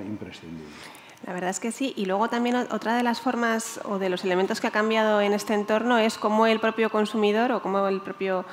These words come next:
Speaker 2: la audiencia se informa, porque si bien antes, eh, bueno, pues existían determinados medios y la gente acudía a ellos, ahora vemos que pasa un poco como con las plataformas de Netflix y demás de contenidos, que la gente segmenta lo que quiere, busca lo que quiere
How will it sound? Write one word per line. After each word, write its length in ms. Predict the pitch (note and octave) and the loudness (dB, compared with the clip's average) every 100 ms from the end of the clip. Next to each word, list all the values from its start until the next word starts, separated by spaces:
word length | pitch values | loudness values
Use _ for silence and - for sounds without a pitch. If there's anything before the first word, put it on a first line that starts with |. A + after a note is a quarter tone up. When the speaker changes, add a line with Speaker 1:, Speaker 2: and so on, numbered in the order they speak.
| - - - | -14 -16 0
Speaker 2:
la 80 | E3+ | 2
audiencia 440 | E3 F#3+ G#3+ B3 | 4 4 4 4
se 120 | A#3+ G3+ | 4 4
informa, 500 | F#3+ A#3 A3+ G3 F#3 | 4 2 4 2 2
porque 360 | F#3 F#3+ F#3+ | -2 0 0
si 200 | F#3+ G#3 | 0 -4
bien 220 | G3 G#3 | 0 2
antes, 480 | A3+ A#3+ G3+ F#3 - - | 4 2 2 0 -2 -4
eh, 500 | F3+ E3+ E3+ E3 E3 - - - - - - - - | -2 0 0 -2 -4 -6 -14 -14 -14 -16 -18 -20 -8
bueno, 160 | A3+ - | -6 -6
pues 180 | F#3 - - - - | -10 -12 -18 -20 -16
existían 440 | F#3 - F3+ G3+ G#3+ | -10 -6 -2 2 2
determinados 560 | G#3 F#3+ F#3+ F#3+ G3 G3+ | 2 4 6 6 4 4
medios 320 | A#3+ D4 C4 | 4 4 4
y 20 | |
la 120 | G#3 | 2
gente 200 | A#3 A3 | 2 2
acudía 380 | A3 G#3+ G3+ G3+ | 2 2 2 4
a 60 | G3+ | 4
ellos, 260 | A#3 C4 | 4 4
ahora 200 | G#3+ G#3+ | 6 6
vemos 280 | A3 A#3 C4 | 4 4 2
que 100 | C4 | 0
pasa 240 | A3+ G#3 B3 | -2 0 0
un 80 | A3 | 0
poco 180 | A3 | 0
como 380 | B3+ A#3 G3+ F#3+ | 2 4 6 4
con 140 | F#3+ F3 | 4 2
las 140 | F3 | 0
plataformas 960 | F#3 E3+ F3 - G3+ A#3 A3+ G3+ G3+ F3 | 0 2 0 0 0 2 4 4 2 -2
de 220 | - - | -6 -4
Netflix 480 | D#3+ A3 - G#3 - | -2 -2 -4 -6 -2
y 40 | |
demás 280 | F#3+ F#3 G#3 | 0 2 2
de 80 | G#3 | 2
contenidos, 440 | G3+ F#3+ F#3 A3 | 0 2 4 2
que 80 | A3 | 2
la 80 | F#3 | 0
gente 240 | A3 G#3 | 2 0
segmenta 480 | B3+ G#3+ G#3 A3 A#3 | 0 -2 0 0 2
lo 100 | A#3 | 2
que 140 | G#3 F#3 | 0 -4
quiere, 280 | G#3+ A3+ B3 | -4 -2 0
busca 300 | A3 A3+ A#3+ | -2 -2 -2
lo 100 | G#3+ | -2
que 140 | G3 | -4
quiere 360 | - A3 C4+ | -4 -2 0